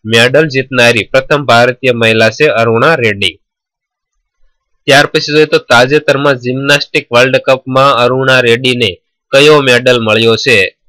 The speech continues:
તો તાજેતરની અંદર જિમ્નાસ્ટિક વર્લ્ડ કપની અંદર અરુણા રેડ્ડીએ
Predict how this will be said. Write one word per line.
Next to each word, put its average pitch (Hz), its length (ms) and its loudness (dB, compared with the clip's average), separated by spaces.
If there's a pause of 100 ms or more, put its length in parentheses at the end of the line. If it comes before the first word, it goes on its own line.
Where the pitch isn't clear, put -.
(200)
તો 139 160 2
તાજેતરની 151 680 0
અંદર 139 300 -2
જિમ્નાસ્ટિક 131 680 -4
વર્લ્ડ 123 320 0
કપની 123 400 -2
અંદર 120 300 0
અરુણા 120 520 0 (200)
રેડ્ડીએ 120 460 0